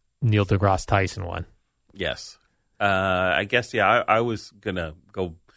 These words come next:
Speaker 2: you know, go back to our, whatever, our audio,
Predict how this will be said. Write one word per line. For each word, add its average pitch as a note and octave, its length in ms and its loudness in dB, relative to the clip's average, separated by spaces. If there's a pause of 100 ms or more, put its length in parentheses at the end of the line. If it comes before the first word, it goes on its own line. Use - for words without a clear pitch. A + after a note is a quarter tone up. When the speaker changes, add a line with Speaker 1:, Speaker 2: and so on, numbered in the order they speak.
(220)
Speaker 2:
you G2 80 -10
know, E2 100 -8
go F#2 180 -6
back F2 300 2
to - 80 -10
our, D2+ 340 -6 (200)
whatever, F2 320 -2
our D#2 280 -2
audio, E2 640 -4